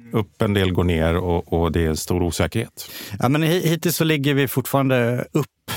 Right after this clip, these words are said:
Speaker 2: mot föregående år. Eh, så november var en stark månad om vi tittar på våra siffror.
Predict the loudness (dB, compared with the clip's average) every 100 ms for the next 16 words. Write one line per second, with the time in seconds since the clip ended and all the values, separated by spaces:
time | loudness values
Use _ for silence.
0 | -2 -2 0 0 0 0 0 0 0 -2
1 | -8 -6 -2 0 -2 -2 -2 0 0 0
2 | 0 0 0 0 0 0 -2 -2 -2 0
3 | 0 -2 -4 -2 -2 -2 -6 _ -10 -6
4 | -2 0 0 -2 -4 -4 -6 -6 -6 -4
5 | -4 -2 -2 -2 -4 -6 -4 -4